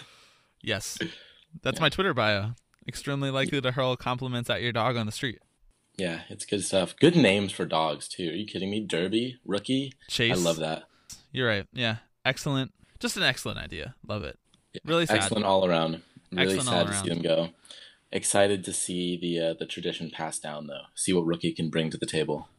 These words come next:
Speaker 1: Agreed. All right, let's, uh, let's get into the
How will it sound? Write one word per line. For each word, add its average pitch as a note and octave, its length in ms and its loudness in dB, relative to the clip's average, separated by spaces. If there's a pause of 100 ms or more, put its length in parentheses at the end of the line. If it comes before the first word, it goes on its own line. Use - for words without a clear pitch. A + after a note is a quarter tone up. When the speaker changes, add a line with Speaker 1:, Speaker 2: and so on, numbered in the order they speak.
(160)
Speaker 1:
Agreed. A2+ 380 -2 (440)
All C3+ 80 2
right, A#2 160 2 (100)
let's, C3 240 -2
uh, B2+ 240 8
let's A#2+ 140 -2
get C3+ 100 2
into A2+ 520 -2 (100)
the G#2+ 500 0